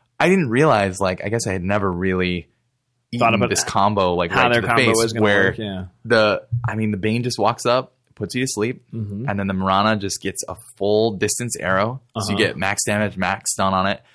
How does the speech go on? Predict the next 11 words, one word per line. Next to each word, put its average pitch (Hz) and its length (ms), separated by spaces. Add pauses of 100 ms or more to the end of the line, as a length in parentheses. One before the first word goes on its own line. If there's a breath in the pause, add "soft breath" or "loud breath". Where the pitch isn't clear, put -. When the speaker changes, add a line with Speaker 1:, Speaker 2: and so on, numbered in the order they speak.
(160 soft breath)
Speaker 1:
Then 101 120
she 107 180
leaps 104 360
forward, 101 500 (420)
starfalls 95 640
you, 92 300 (300)
shoots - 300
you 101 60
a - 40
couple 98 220
times. 92 540